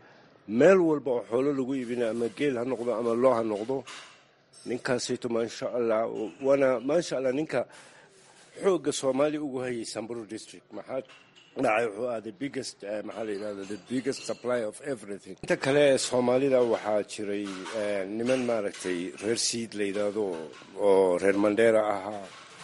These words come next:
Waa isku xidhnaayeen familigaasi. Maasha Allah, marka waa jireen dad ka faa'iidaystay. Waxaa jiray, eh, dadku saraakiisha, Cabdi Maxamuud oo kale, waxaa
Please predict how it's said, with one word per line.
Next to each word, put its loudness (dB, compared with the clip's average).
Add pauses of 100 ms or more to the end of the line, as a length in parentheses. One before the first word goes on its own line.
(200)
Waa 0
isku -4
xidhnaayeen 0
familigaasi. -6 (720)
Maasha -4
Allah, -2
marka 0 (340)
waa 8
jireen -2
dad -2
ka -4
faa'iidaystay. -8
Waxaa 6
jiray, 4
eh, -6
dadku 0
saraakiisha, 2
Cabdi -2
Maxamuud 4
oo 6
kale, 0
waxaa 2